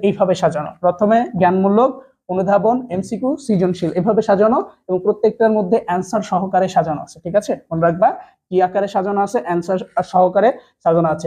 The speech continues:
তো আইসিটি থেকে যেমন তোমার প্রথম অধ্যায় থেকে যেগুলো পড়তে হয়, ভার্চুয়াল রিয়েলিটি, আর্টিফিশিয়াল ইন্টেলিজেন্স, রোবোটিক্স,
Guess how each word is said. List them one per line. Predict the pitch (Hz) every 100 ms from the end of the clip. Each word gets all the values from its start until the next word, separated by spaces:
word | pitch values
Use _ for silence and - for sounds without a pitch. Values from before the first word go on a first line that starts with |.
| -
তো | 233
আইসিটি | 196 202 240 240
থেকে | 233
যেমন | 214 208 208
তোমার | 196 190
প্রথম | 180 208
অধ্যায় | 190 196 190
থেকে | 180
যেগুলো | 180 175 175
পড়তে | 165 - 165
হয়, | 156 - _ _ -
ভার্চুয়াল | 170 170 185 175
রিয়েলিটি, | 175 170 170 165
আর্টিফিশিয়াল | 165 180 185 180 175
ইন্টেলিজেন্স, | 170 170 165 165 170 165 160
রোবোটিক্স, | 160 170 170